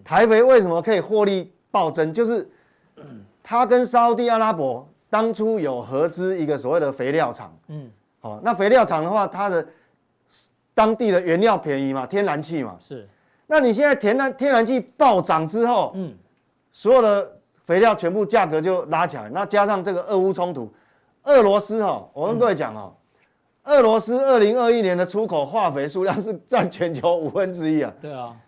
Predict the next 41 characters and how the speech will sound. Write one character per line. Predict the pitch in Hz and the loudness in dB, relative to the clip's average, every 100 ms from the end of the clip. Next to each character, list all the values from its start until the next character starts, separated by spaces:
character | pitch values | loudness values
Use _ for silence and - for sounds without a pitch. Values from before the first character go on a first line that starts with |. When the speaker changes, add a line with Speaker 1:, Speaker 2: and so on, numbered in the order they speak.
| _ | _
Speaker 1:
那 | 185 | -6
当 | 269 233 | 0 2
然 | 214 | 4
飙 | 233 | 4
上 | 226 196 | 2 0
去 | 196 | -2
了。 | 147 | -4
Speaker 2:
嗯。 | 190 190 _ | -8 -14 _
Speaker 1:
那 | - 247 | -4 -2
你 | 175 | 0
想 | 180 | 0
想 | 196 | 0
看， | 196 127 92 _ _ _ _ _ _ _ _ - | 0 -4 -10 _ _ _ _ _ _ _ _ 0
当 | 214 226 | 0 2
农 | 175 175 | 2 0
民 | 165 170 | -2 2
如 | 202 | 2
果 | 170 | 2
说 | 143 180 175 - _ _ | 2 0 0 -10 _ _
他 | 175 196 | -2 -2
买， | 139 127 - | -4 -10 -14
买 | 147 127 135 | -12 -8 -4
不 | 185 | -4
起 | 147 | -4
化 | 127 175 151 | -6 -2 -2
肥 | 123 | -2
的 | 117 | -6
时 | 117 123 | -6 -6
候， | 135 104 _ _ | -6 -8 _ _
他 | 151 180 | -14 -6
用 | 208 175 | -4 -2
量 | 175 165 | -2 -2
会 | 160 | -4
降 | 170 143 | -2 -6
低。 | 135 131 123 | -6 -8 -10
Speaker 2:
嗯。 | 143 135 107 | -16 -20 -12
Speaker 1:
那 | 320 | -6
用 | 262 240 | 2 4
量 | 240 214 | 4 4
降 | 226 208 | 2 2
低， | 190 196 202 | -2 -2 -4